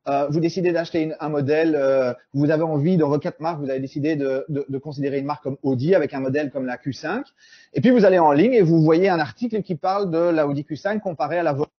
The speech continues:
C soixante. Mais de là, vous allez lire l'article et en fait, vous allez rajouter Volvo que vous ne considériez pas au, au début. Et dans trente pour cent des cas, mais il y a une chance que vous achetiez ce nouveau modèle qui n'est pas venu par une publicité que vous avez vue à la télé ou en ligne ou un post Facebook,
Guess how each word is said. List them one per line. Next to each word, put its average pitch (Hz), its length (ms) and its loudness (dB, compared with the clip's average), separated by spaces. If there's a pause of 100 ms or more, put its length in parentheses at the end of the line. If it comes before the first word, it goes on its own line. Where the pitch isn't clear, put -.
(100)
C 143 160 -8
soixante. 113 500 -12 (560)
Mais 151 100 0
de 165 100 4
là, 202 400 4 (180)
vous 156 180 0
allez 160 160 2
lire 160 180 2
l'article 170 460 -4
et 185 80 -4
en 190 100 0
fait, 254 160 2
vous 214 100 -2
allez 196 120 2
rajouter 175 360 0
Volvo 160 320 0
que 254 60 -6
vous 226 60 -2
ne 190 60 -2
considériez 165 560 -4
pas 143 360 -10
au, 139 220 -12
au 139 120 -8
début. 131 420 -8 (720)
Et 165 80 4
dans 175 100 2
trente 247 200 0
pour 240 120 -4
cent 214 100 -2
des 175 120 0
cas, 185 300 0 (200)
mais 170 280 2
il 165 120 0
y 165 100 4
a 165 80 2
une 165 100 -2
chance 180 240 -2
que - 120 -4
vous 170 80 0
achetiez 180 260 0
ce 190 100 -6
nouveau 165 240 0
modèle 156 400 0
qui 185 240 -4
n'est 185 140 0
pas 180 120 2
venu 175 140 0
par 165 120 2
une 170 100 0
publicité 160 420 0
que 175 40 0
vous 147 120 0
avez 143 100 0
vue 139 80 -2
à 135 60 -4
la 143 100 -4
télé 156 320 -4
ou 151 120 -2
en 143 140 -2
ligne 160 180 0
ou 143 100 -4
un 131 100 -6
post 143 200 -10
Facebook, 151 340 -4